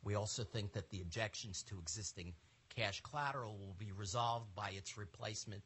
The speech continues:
by this dip order, which we hope would be, uh, Your Honor, would be able to enter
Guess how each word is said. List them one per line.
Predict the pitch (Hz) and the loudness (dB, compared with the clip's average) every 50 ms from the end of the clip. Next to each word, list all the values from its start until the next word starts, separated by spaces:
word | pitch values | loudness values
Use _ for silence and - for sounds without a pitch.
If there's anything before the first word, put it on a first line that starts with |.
| - - | -6 0
by | - 98 90 90 | 0 0 0 0
this | 101 92 - - | -4 -6 -6 -4
dip | - 135 127 - 113 95 | -2 -2 -4 -2 -4 -4
order, | 98 90 85 87 90 87 - - - - - - - - - - - - - | -4 -4 -4 -4 -6 -8 -8 -12 -20 -20 -20 -20 -20 -20 -20 -20 -16 -8 -6
which | 101 107 - - - | -6 -4 -4 -4 -4
we | 104 101 | -4 -2
hope | 87 104 110 95 95 - - - - - | 0 0 0 -2 -2 -8 -16 -18 -10 -8
would | 101 92 85 95 | -6 -6 -4 -4
be, | 101 98 92 92 90 - - | -4 -4 -4 -6 -8 -8 -8
uh, | 90 85 90 90 90 - - - - - _ - - | -6 -4 -4 -4 -6 -10 -14 -18 -20 -20 _ -14 -8
Your | 101 98 95 92 | -6 -4 -2 -2
Honor, | 92 98 | -2 -2
would | 92 85 82 | -4 -4 -6
be | 92 92 | -8 -8
able | 90 87 - 85 | -8 -8 -8 -8
to | - - - | -8 -6 -4
enter | 104 101 92 - 98 87 92 | -4 -4 -4 -4 -6 -8 -8